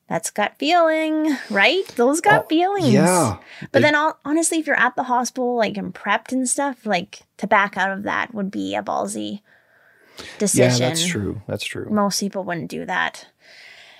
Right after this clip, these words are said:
Speaker 1: Uh, so, but once Jeff would wake up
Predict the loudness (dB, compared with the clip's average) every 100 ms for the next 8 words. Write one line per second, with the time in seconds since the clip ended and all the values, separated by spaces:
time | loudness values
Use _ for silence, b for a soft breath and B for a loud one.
0 | B B 4 6 6 6 4 4 2 2
1 | -2 -2 2 2 2 -4 B B 0 2
2 | 2 2 0 0